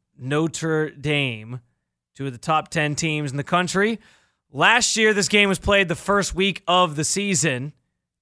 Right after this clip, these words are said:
and the Buckeyes kind of escaped with one. This year, two squads meet again. It's week four. I do think, and we'll ask Brendan, but Brendan Gulick's gonna join us here from Buckeyes Now,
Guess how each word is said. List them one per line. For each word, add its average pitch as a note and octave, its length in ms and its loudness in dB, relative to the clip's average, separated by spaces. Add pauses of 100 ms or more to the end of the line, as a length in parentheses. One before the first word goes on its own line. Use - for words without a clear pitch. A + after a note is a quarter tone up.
(180)
and C#3+ 580 0 (300)
the - 60 -20
Buckeyes F#3 360 -4
kind F#3+ 220 -2
of D#3+ 40 -2
escaped - 480 -4
with - 200 -20
one. F#2+ 180 -20 (120)
This E3+ 280 -2
year, A#2 320 -6 (680)
two C#3 140 -6
squads C3+ 420 -2
meet C3 180 -4
again. C3+ 680 -2
It's B2+ 180 -12
week B2 220 -10
four. C3 520 -6 (300)
I A3+ 120 4
do C#4+ 180 0
think, A#3 460 2
and F3+ 120 -4
we'll F3 220 0
ask F#3 180 0
Brendan, E3 300 0
but D3+ 160 -4
Brendan F3+ 240 2
Gulick's F3 300 0
gonna E3+ 180 -4
join E3 300 0
us D#3 160 -2
here D#3+ 180 0
from C#3 160 -6
Buckeyes C#3+ 500 0
Now, D3+ 540 2